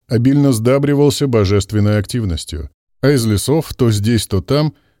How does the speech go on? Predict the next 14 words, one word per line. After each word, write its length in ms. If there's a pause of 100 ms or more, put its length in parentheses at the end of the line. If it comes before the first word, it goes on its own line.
(160)
вылезали 480
чудовища. 680 (640)
Панические 640
нотки 340
звучали 580
по 160
всему 320
миру. 380 (400)
Виктор 400
смотрел 460
новостные 540
каналы 420
в 100
интернете 680